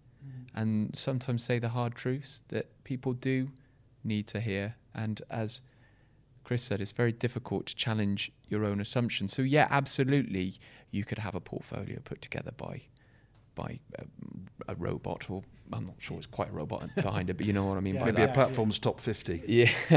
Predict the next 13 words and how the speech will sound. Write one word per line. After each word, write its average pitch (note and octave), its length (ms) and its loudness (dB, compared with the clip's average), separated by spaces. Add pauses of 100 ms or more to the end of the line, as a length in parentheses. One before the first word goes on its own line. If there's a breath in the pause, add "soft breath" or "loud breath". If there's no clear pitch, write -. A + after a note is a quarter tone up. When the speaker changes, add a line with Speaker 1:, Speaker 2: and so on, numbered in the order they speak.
(120)
Speaker 1:
Yeah. B2+ 360 8 (200 loud breath)
Speaker 2:
<laughs> B2+ 220 -6
Um, A#2+ 320 10
Speaker 1:
Some - 160 -4
cracking D#3+ 320 6
funds C#3+ 260 0
on C#3 120 -2
there. C#3 120 4
Speaker 2:
Yeah. A2 280 10 (500 loud breath)
Um, B2 480 10
or, C3 760 12
you - 80 4
know, F#2 220 4